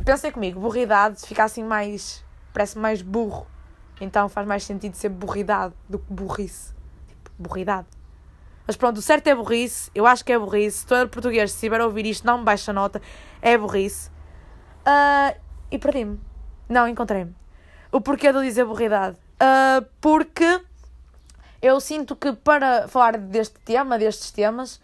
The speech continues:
eu vou ter que igualar o meu Q I, o que não vai ser muito difícil, às pessoas que estão implícitas nos mesmos.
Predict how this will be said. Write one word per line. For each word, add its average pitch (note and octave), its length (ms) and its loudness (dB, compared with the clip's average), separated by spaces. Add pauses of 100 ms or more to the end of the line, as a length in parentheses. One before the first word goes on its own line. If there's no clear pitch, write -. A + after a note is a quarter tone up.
(400)
eu A#3+ 200 4
vou B3+ 100 0
ter B3 300 0
que - 120 -6 (120)
igualar A3 440 4
o G#3+ 40 -4
meu A3+ 180 -2
Q - 160 -6
I, B3 420 -4
o A3 80 -4
que G#3 120 -6
não G#3 100 -4
vai G3+ 100 0
ser G3+ 120 -8
muito G3+ 200 -6
difícil, G#3+ 380 -8 (320)
às B3+ 160 4
pessoas C#4+ 300 0
que - 80 -6
estão C#4+ 120 2
implícitas C#4+ 800 -2
nos C#4+ 160 -6
mesmos. A3 480 -6